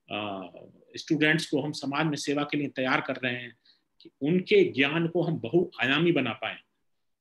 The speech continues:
Multiple एस्पेक्ट से हम उनको ज्ञान दे पाएं। और, अ, मैंने एनएसएस में रहते हुए एक कोशिश की, जिसका नतीजा आज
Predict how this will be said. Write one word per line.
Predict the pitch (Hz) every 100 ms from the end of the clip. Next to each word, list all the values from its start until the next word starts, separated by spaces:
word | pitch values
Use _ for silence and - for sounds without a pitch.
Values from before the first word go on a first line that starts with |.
| _ -
Multiple | 131 151 202 185 185 190
एस्पेक्ट | 139 - - 196
से | - 175
हम | 170
उनको | 151 156 147
ज्ञान | 131 135
दे | 131
पाएं। | 131 127 180 - _ _ _ _ -
और, | 156 175 165 147 -
अ, | 147 135 131 117 - _ _ _ -
मैंने | 120 156 160
एनएसएस | 151 156 160
में | 165
रहते | 143 - 170
हुए | 165 151
एक | 147
कोशिश | 151 - 147
की, | - 170
जिसका | 143 - 135
नतीजा | 135 147 147
आज | 139 139 -